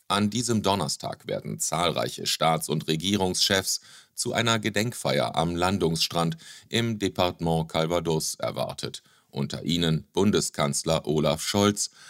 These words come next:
der ukrainische Präsident Volodymyr Zelensky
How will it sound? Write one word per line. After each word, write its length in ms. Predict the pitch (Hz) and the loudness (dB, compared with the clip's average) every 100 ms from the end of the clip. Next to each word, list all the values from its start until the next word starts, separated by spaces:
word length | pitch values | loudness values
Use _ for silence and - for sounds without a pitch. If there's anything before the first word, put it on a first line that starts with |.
| - _ | -20 _
der 280 | 107 104 - | 0 2 0
ukrainische 720 | 101 - 95 - 113 92 76 | -6 -4 -4 -2 0 0 -2
Präsident 600 | - 69 65 76 73 69 - | -4 -6 -2 0 0 -2 -6
Volodymyr 800 | 71 67 60 67 80 82 78 76 | -4 -2 -2 -2 0 2 2 0
Zelensky 760 | 69 78 92 104 - 95 85 | 0 2 2 0 -2 -2 -4